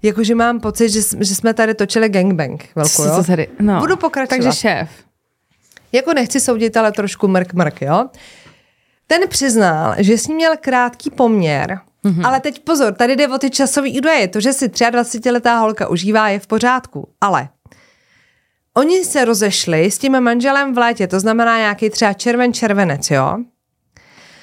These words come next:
Speaker 1: Bavíme se o srpnu a ten šéf říká, "Já jsem s ním měl poměr, a když se přestěhovala do toho bytu."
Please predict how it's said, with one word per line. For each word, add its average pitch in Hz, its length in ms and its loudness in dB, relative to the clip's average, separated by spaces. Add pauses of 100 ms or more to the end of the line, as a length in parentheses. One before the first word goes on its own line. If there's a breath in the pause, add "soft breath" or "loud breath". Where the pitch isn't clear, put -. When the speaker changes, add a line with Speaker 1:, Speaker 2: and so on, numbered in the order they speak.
(1500 soft breath)
Speaker 1:
Bavíme 262 440 2
se - 140 -4
o 233 120 0
srpnu 170 640 -2
a 220 100 0
ten 254 180 0
šéf 247 320 0
říká, 160 600 -2 (540)
"Já 226 400 2
jsem 359 220 -4
s - 120 -4
ním 277 140 2
měl 294 200 2
poměr, 233 440 0
a 214 80 0
když 220 180 0
se - 120 0
přestěhovala 269 680 0
do 254 100 -2
toho 269 280 0
bytu." 359 400 -2